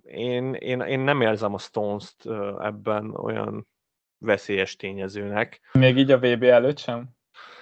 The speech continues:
Speaker 1: Még a V B előtt sem. A másik két úriember is megy a V B-re. Tehát, ö, és, és biztos, hogy nekik fontosabb szerepük lesz a, a saját tizenegyükben, mint, mint Stonesnak.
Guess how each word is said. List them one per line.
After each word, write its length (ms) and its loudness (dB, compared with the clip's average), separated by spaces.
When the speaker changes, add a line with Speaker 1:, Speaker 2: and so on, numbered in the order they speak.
Speaker 1:
Még 200 -8
a 40 -6
V 140 0
B 60 -6
előtt 300 -4
sem. 180 -14
A 60 -4
másik 300 6
két 260 2
úriember 420 -4
is 140 -16
megy 140 -12
a 60 -8
V 180 -10
B-re. 320 -8
Tehát, 280 -8
ö, 540 -4
és, 420 -14
és 160 -2
biztos, 360 0
hogy 280 -4
nekik 260 -4
fontosabb 460 2
szerepük 520 -6
lesz 360 -14
a, 260 -8
a 80 -12
saját 540 2
tizenegyükben, 800 -6
mint, 400 -14
mint 200 -14
Stonesnak. 560 -14